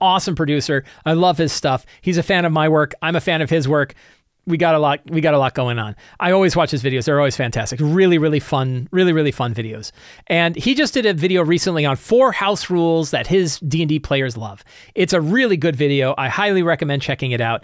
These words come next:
You can find the links down in the show notes below. I'm gonna spoil a little bit and talk about his house rules. So Bob, sorry for talking about the house rules,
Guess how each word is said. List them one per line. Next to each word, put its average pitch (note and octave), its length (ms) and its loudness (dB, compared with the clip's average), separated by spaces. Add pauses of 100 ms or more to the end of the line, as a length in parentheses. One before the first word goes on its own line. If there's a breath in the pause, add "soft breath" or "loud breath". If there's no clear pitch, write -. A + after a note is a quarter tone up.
(160 loud breath)
You F3+ 120 0
can G3+ 140 0
find F3+ 220 0
the D#3+ 40 2
links D#3 220 0
down D3 160 -2
in C3+ 60 0
the B2+ 80 -2
show C3+ 180 -2
notes B2 160 -6
below. A2 400 -6 (340 loud breath)
I'm C#3+ 80 -2
gonna D#3+ 140 0
spoil D#3+ 400 0
a D3 80 0
little D3 160 0
bit E3+ 160 0
and C3+ 100 -6
talk C#3 240 -2
about C#3+ 180 -2
his C#3 120 -2
house C#3 220 -4
rules. D3+ 340 -4
So - 180 -6
Bob, B2+ 460 -6
sorry B2+ 240 0
for B2+ 160 -6
talking C3 280 -4
about B2+ 120 -2
the B2 80 -4
house C3+ 180 -4
rules, C3+ 200 -8